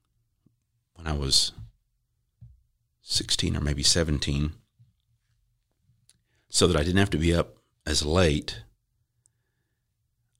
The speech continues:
a friend of mine that also worked there switched with me.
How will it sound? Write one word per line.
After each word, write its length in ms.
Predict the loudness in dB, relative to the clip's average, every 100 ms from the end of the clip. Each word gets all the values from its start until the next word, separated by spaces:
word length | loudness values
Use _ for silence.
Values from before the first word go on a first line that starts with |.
| -18
a 60 | -10
friend 300 | 2 4 6
of 80 |
mine 200 | 6 4
that 100 | 2
also 340 | 2 4 4 2
worked 320 | 0 -4 -4
there 260 | -4 -2 2
switched 480 | 4 4 2 0
with 180 | -4 -6
me. 240 | -6 -10